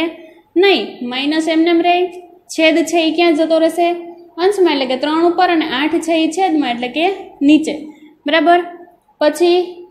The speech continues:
અઢારના છેદમાં પાંચ છે, તમને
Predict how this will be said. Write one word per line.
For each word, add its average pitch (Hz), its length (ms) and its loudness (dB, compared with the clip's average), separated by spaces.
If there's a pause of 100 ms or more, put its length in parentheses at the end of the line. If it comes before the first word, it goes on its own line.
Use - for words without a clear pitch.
(300)
અઢારના 330 540 2 (120)
છેદમાં 359 500 2 (1600)
પાંચ 381 280 0 (160)
છે, 285 160 0 (1500)
તમને 349 300 2